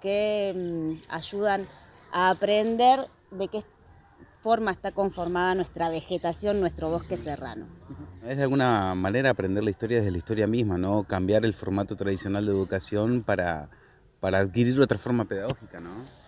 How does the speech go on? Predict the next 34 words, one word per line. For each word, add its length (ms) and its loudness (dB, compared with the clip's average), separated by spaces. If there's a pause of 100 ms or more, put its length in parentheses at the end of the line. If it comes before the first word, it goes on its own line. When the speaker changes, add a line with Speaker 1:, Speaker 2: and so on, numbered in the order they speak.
(500)
Speaker 1:
Sí, 560 2
está 200 -2
muy 120 2
buena 240 2
tu 100 -2
pregunta 540 2
porque 300 -4
justamente 960 0
Parque 180 -8
Estancia 280 -6
La 100 0
Quinta 240 -4
es 140 -6
un 100 -6
lugar 300 0
de 120 -4
memoria, 600 -4
Speaker 2:
Ujú. 260 -14
Speaker 1:
¿sí? 380 -6
Aquí 260 -6
nosotros 480 -4
venimos 400 -2
a 60 -2
aprender 520 2 (640)
la 120 -4
historia 640 -2 (540)
en 320 2
todos 360 2
los 140 0
factores. 800 -2 (320)
Y 1300 0
es 160 -8
más, 260 2
podemos 540 -2